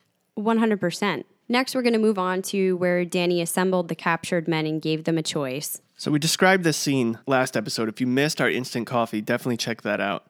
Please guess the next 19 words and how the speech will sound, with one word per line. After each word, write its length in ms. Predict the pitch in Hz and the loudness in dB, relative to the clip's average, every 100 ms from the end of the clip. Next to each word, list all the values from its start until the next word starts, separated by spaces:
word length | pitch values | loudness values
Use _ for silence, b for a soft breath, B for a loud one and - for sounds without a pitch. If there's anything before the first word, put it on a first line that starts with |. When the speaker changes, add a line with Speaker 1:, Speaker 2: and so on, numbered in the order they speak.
| - | -6
Speaker 2:
And 260 | 127 127 | -2 0
I 140 | 107 127 | 0 -2
talked 320 | - 131 127 | 0 0 0
about 240 | 123 120 | 0 0
how 320 | - 123 127 127 | 0 2 2 4
much 480 | 127 120 - - - | 2 0 -2 -6 -4
I 100 | 123 | -2
love 300 | 113 120 117 | 0 0 0
the 80 | 120 | 0
dragon, 480 | 127 104 110 107 110 | 2 2 0 -4 -2
so 160 | 123 | -2
I 40 | 117 | 0
won't 240 | 123 135 | 0 0
do 120 | 147 | 2
that 180 | 147 143 | 4 4
again 260 | 127 123 117 | 4 2 0
to 80 | 117 | -2
you 40 | |
guys. 320 | 110 101 - | 0 0 -2